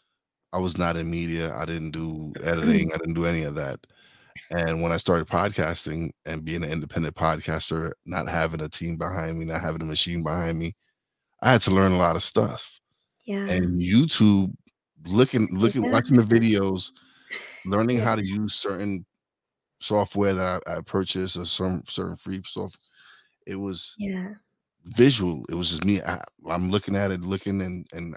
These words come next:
Speaker 1: and if I didn't understand it, I would go back and look at it again until I
Speaker 2: Yeah.
Speaker 1: really started being able to apply it on, on the, right here, like, looking at the video, and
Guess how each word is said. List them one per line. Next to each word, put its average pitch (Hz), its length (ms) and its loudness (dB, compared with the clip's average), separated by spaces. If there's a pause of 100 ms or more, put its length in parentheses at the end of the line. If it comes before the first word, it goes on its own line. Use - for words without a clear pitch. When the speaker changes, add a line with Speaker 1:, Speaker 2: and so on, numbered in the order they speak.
Speaker 1:
and 82 140 -12
if 82 100 -12
I 87 180 -2
didn't 92 300 -4
understand 95 440 0
it, 92 60 -2
I 90 60 -2
would 85 160 -8
go 90 180 0
back 90 280 -2
and 90 60 -2
look 90 140 -6
at 90 120 -4
it 85 100 -8
again 85 340 -6 (340)
until 87 260 0
I 85 40 4
Speaker 2:
Yeah. - 20 2
Speaker 1:
really 92 260 0
started 87 420 -2
being 90 200 -6
able 87 200 -10
to 87 240 -8 (600)
apply 95 420 4
it 101 60 4
on, 95 240 2
on 87 220 0
the, 87 160 -4 (400)
right 95 180 -6
here, 98 340 -2
like, 90 240 -8 (260)
looking 120 200 2
at 123 100 4
the 117 60 -2
video, 110 380 2
and 92 140 -6